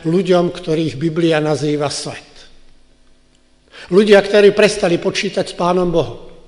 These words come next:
Dokonca sa domnievajú, že taká bytosť ani nemôže existovať. A tak vo svojom živote sa sústreďujú na to, čoho sú oni sami schopní a čoho je schopný tento svet.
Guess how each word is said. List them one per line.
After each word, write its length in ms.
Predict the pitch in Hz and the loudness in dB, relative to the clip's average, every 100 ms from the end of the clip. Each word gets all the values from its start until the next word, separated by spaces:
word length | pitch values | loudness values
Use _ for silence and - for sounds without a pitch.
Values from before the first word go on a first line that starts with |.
| - _ _ _ _ _ _ _ _ | -20 _ _ _ _ _ _ _ _
Dokonca 320 | 214 220 196 208 | -2 0 2 0
sa 160 | 208 | 0
domnievajú, 480 | 196 202 190 180 170 | 0 2 4 4 2
že 80 | 175 | 0
taká 240 | 180 - | -2 -2
bytosť 400 | 190 185 190 - | 0 0 -2 -4
ani 160 | 180 180 | -2 -2
nemôže 480 | 180 180 180 170 226 | 0 0 0 -2 -4
existovať. 720 | 170 139 120 - 120 - - _ - - _ _ _ _ _ _ - - - | -6 -8 -10 -14 -18 -20 -20 _ -20 -20 _ _ _ _ _ _ -18 -10 -4
A 80 | 185 | 0
tak 160 | 202 | 2
vo 80 | 220 | 2
svojom 400 | 226 226 226 214 | 0 2 2 4
živote 400 | 175 226 226 220 | 2 2 2 0
sa 160 | - 185 | -4 -4
sústreďujú 800 | - 220 - 220 208 196 208 196 | -2 -2 -2 0 0 2 2 2
na 80 | |
to, 160 | 202 202 | 2 0
čoho 240 | - 175 | -2 -2
sú 240 | - - 208 | -2 -4 -4
oni 240 | 196 208 | 0 0
sami 320 | 202 202 202 | 0 0 0
schopní 480 | - - 202 202 220 214 - - | -2 -4 -2 0 0 0 -8 -10
a 80 | |
čoho 320 | 165 196 190 190 | -6 -2 0 0
je 80 | |
schopný 480 | 185 - 202 170 170 | -2 -4 -4 -2 -4
tento 400 | 165 190 185 185 | 0 0 0 -2
svet. 320 | - - 123 | -4 -8 -10